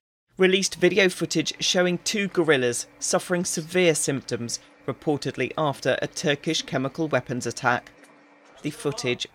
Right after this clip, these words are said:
published on the A N F News website, reinforces claims that Turkey uses chemical weapons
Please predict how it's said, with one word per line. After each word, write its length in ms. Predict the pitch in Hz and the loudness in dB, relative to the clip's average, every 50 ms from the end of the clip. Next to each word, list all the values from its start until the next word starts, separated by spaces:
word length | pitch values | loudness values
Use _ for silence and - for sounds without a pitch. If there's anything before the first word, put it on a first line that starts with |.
| _ | _
published 560 | - - - 180 180 175 175 175 175 - - 143 | -10 -6 -4 -2 2 4 4 2 2 0 -2 -2
on 80 | 139 | -2
the 120 | 135 131 131 | 0 0 2
A 140 | 127 127 | 2 2
N 120 | 127 123 120 | 2 0 0
F 220 | 123 123 - - | -2 -4 -6 -8
News 380 | - 120 123 123 120 - - - | -6 -4 -4 -2 -4 -4 -4 0
website, 560 | - 143 139 - - - 143 139 220 - - - _ _ _ _ _ _ _ | 0 0 0 -2 -2 0 2 2 0 0 -4 -12 _ _ _ _ _ _ _
reinforces 720 | 165 170 175 170 160 - - - 175 175 190 - 233 214 - | -4 -2 -2 -2 -2 -4 -2 0 0 0 0 0 -4 -6 -6
claims 460 | - - - 165 139 123 123 131 - | -8 -8 -4 -2 0 0 0 -2 -2
that 160 | - - - | -2 -2 -2
Turkey 460 | - - 190 165 165 - - 170 160 151 - | -2 0 0 0 0 0 -2 -4 -6 -4 -2
uses 440 | 175 180 190 190 190 226 214 - | 0 0 0 0 -2 -2 -2 -2
chemical 460 | - - 196 170 160 151 - - 147 139 | -4 -2 -2 -2 -2 -2 -2 -4 -4 0
weapons 480 | - 143 139 - - 151 147 139 - | 0 0 0 0 -2 -6 -6 -6 -8